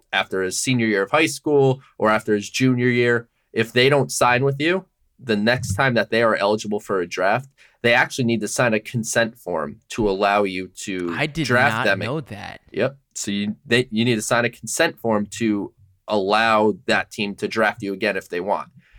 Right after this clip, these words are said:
Speaker 1: Most of the time, it's really not a big deal. I mean, Carlos Cortez with the Mets, Jake Mangum with the Mets. Like, there's multiple,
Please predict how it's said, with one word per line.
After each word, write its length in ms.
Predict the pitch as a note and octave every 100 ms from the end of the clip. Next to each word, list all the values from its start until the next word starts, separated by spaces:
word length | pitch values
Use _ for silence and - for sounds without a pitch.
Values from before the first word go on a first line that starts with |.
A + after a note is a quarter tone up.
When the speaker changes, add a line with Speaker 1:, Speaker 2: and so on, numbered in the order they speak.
| _ _
Speaker 1:
Most 280 | F#3 A3 A3
of 80 | E3+
the 60 |
time, 200 | E3 C3+
it's 140 | A#2+ B2+
really 160 | A#2
not 160 | A2 G2
a 60 | G2
big 200 | G2 F#2+
deal. 220 | G#2+ G2
I 100 | F#2
mean, 200 | F2+ -
Carlos 340 | - A2+ G2
Cortez 800 | - G#2+ G2 C#3+ C#3+ B2+ B2 -
with 160 | G#2+ G#2+
the 60 |
Mets, 320 | G#2+ B2+ A#2+ -
Jake 260 | A2 G#2+
Mangum 320 | A2+ A2+ A2
with 160 | G#2+ G#2+
the 60 | G#2
Mets. 260 | G#2 G2+
Like, 100 | B2+
there's 180 | D#3 C3+
multiple, 600 | A#2 A2+ A2 G#2 G2